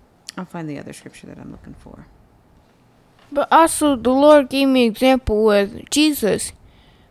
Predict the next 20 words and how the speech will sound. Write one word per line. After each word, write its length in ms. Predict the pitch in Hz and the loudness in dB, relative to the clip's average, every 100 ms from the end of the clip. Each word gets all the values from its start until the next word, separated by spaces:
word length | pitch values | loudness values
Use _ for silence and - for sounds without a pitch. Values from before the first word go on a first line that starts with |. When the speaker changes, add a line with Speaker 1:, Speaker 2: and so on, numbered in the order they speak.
| _ - | _ 2
Speaker 2:
When, 220 | 269 262 | 4 6
uh, 320 | 226 180 - _ - - | 4 2 -4 _ -20 -4
he 160 | 294 | 2
wasn't 320 | 294 294 262 240 | 4 4 2 -2
just 200 | 269 - | -2 -2
condoning 420 | 220 254 262 262 | 2 4 4 4
what 160 | 233 | 2
the 80 | - | 0
Pharisees 540 | - 254 247 247 254 208 | 2 6 6 4 0 2
were 100 | 214 | 0
doing 480 | 226 247 226 196 - | 2 2 2 0 0
just 200 | 247 - | 0 0
'cause 140 | 262 | -2
he 120 | 202 | 0
asked 320 | - 208 294 - | 2 4 2 0
them 140 | 254 | -2
to. 400 | - 185 196 269 - _ _ _ _ _ _ _ _ _ _ _ - | -2 -4 -2 -4 -8 _ _ _ _ _ _ _ _ _ _ _ 0
Or 160 | 247 | 4
like 240 | 247 247 247 | 4 2 4
with 260 | 226 185 | 2 2